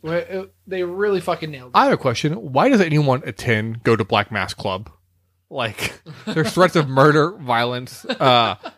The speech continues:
Speaker 2: being violently stripped naked by the person you're with in front of everyone w-, w-, with a knife.
Speaker 1: Just
Speaker 2: Like,
Speaker 1: 'cause it's his club.
Speaker 2: what are the Yelp reviews like on that club?
Speaker 1: <laughs> The Google reviews are poor, but
Speaker 2: Also,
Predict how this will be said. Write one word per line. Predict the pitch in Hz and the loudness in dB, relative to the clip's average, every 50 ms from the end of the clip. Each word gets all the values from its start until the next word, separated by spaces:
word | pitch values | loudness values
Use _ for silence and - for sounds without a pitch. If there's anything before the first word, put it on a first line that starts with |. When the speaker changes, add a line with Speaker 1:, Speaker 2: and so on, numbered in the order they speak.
| - - | -10 -4
Speaker 2:
being | - 135 131 127 127 | -2 -2 -2 -2 -2
violently | 117 120 120 127 143 139 131 113 | 0 2 2 2 0 -2 -8 -8
stripped | - - - - 143 151 151 147 | -8 -8 -4 0 0 0 2 2
naked | 123 117 120 117 - 139 123 | 2 2 2 2 2 -2 0
by | 131 123 | 0 -2
the | 113 110 | -2 -2
person | - - 127 113 - 131 123 | -4 -4 -4 -4 -4 -8 -8
you're | 113 107 | -8 -8
with | 107 110 113 123 117 - - | -4 -4 -4 -6 -6 -10 -14
in | - 135 | -16 -12
front | 120 123 117 | -10 -8 -6
of | 117 117 | -6 -4
everyone | 120 123 123 127 | -2 -2 -2 -2
w-, | 156 175 180 196 | -4 -6 -4 0
w-, | 190 185 190 233 | 2 0 0 0
with | - 156 - | -2 -2 -2
a | 131 | -2
knife. | 120 117 110 117 123 127 - - _ _ _ _ _ _ | 0 0 2 2 0 0 -4 -10 _ _ _ _ _ _
Speaker 1:
Just | _ 156 196 | _ -2 0
Speaker 2:
Like, | 202 190 160 | 0 0 0
Speaker 1:
'cause | 175 | -4
it's | 160 - | -12 -12
his | - 180 170 | -12 -14 -14
club. | - - - - 190 - 185 - 156 156 | -14 -14 -8 -8 -8 -6 -6 -6 -2 2
Speaker 2:
what | 208 277 285 | 2 2 4
are | 262 233 | 2 2
the | 170 165 | 4 4
Yelp | 156 143 139 139 - 131 | 4 4 2 2 0 0
reviews | 120 101 101 101 95 - | -4 -2 -2 -4 -2 -2
like | 123 107 101 107 - 170 | -2 -2 -2 -2 -2 0
on | 170 - 143 135 | 0 2 2 2
that | 135 131 123 | 0 -2 -2
club? | - 131 113 101 107 110 - _ | -2 -4 -4 -4 -6 -8 -10 _
Speaker 1:
<laughs> | - 415 - _ - 302 311 320 - - - - _ _ _ _ _ _ _ _ _ _ - | -16 -16 -16 _ -14 -14 -14 -14 -14 -18 -20 -20 _ _ _ _ _ _ _ _ _ _ -20
The | 220 | -20
Google | 190 226 320 302 311 294 254 | -16 -16 -16 -14 -12 -12 -10
reviews | 233 214 208 196 208 202 185 175 | -8 -10 -10 -10 -12 -14 -12 -10
are | 175 165 | -12 -12
poor, | - - 208 208 196 175 170 | -12 -12 -10 -8 -8 -8 -8
but | 151 165 170 151 | -8 -6 0 2
Speaker 2:
Also, | 165 294 - 220 156 120 113 - | 2 2 4 2 2 2 0 -4